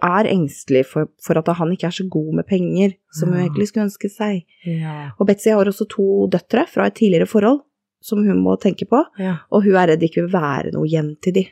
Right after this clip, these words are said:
Speaker 2: Oi.
Speaker 1: Ja. Så tjueandre desember så møtes Betsy og Pam på en tennisklubb, og dagen etter drar de til biblioteket og ber bibliotekaren vitne signaturen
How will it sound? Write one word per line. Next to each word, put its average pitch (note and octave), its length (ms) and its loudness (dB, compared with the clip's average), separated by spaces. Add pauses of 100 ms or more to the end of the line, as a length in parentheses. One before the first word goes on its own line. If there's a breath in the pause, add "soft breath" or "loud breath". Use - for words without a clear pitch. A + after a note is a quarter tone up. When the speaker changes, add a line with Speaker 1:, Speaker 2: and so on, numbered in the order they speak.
(220)
Speaker 2:
Oi. F3 640 -8
Speaker 1:
Ja. D#3 280 0 (580 loud breath)
Så C4+ 180 2
tjueandre G3 420 4
desember A#3 460 4
så A#3+ 160 2
møtes G#3+ 640 0
Betsy F3+ 300 -2
og F#3+ 80 0
Pam F3 260 -2
på D#3 260 0
en D3+ 140 -2
tennisklubb, F3+ 480 0 (100)
og A3+ 180 2
dagen F3 400 0
etter - 300 0 (340 loud breath)
drar D3 220 0
de D#3+ 80 2
til F3 140 -2
biblioteket F3 640 0
og F#3 100 0
ber E3+ 200 2
bibliotekaren F#3+ 920 0 (300 soft breath)
vitne F3+ 840 -4
signaturen F3 800 -4